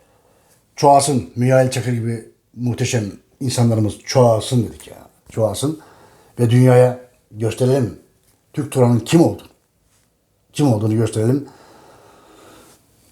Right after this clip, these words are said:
İşte bugünlük yayınımız buydu. Mihail Çakır'dı. Bu ulu büyüğümüzü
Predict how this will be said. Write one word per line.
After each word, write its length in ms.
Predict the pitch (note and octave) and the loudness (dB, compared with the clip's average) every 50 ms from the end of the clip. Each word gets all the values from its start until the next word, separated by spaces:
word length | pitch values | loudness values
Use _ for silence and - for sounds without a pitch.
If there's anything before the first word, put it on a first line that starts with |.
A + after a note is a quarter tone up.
| _ _ _ _ _ _ _ _ _ _ _ _ _ _ _ _ _ _ _ _ | _ _ _ _ _ _ _ _ _ _ _ _ _ _ _ _ _ _ _ _
İşte 340 | C#3+ - - F#3+ D#3 B2 - - - - - - - _ _ _ | -6 0 2 2 2 2 -2 -8 -16 -20 -20 -20 -20 _ _ _
bugünlük 400 | - A#2+ D3+ E3 G3+ G3+ F#3 - | -6 -4 0 2 2 2 2 4
yayınımız 360 | F3 F3 E3+ F3 F3 D#3 B2 | 4 4 4 4 2 2 0
buydu. 420 | D3 F3+ F3 C#3+ D3 D#3+ D3+ - - _ _ _ _ | 0 0 0 0 0 -2 -4 -8 -18 _ _ _ _
Mihail 260 | B2 C3 C#3 C#3+ C3+ | -2 2 2 4 4
Çakır'dı. 640 | - D#3+ D3 - D#3+ D3 B2+ C3+ D3+ D#3 - - _ _ _ _ _ _ _ _ _ _ _ _ _ _ _ _ _ _ _ _ - | 2 0 0 0 0 0 2 2 0 0 -2 -8 _ _ _ _ _ _ _ _ _ _ _ _ _ _ _ _ _ _ _ _ -6
Bu 160 | D3+ E3+ E3 | -4 -4 -2
ulu 200 | F3+ F3+ F3 F3+ | 2 2 4 6
büyüğümüzü 640 | F#3+ G3 G3 F#3+ F3+ D#3 C#3 D#3 F3 E3+ E3+ - - | 6 6 6 6 4 2 0 -2 -2 -4 -6 -14 -20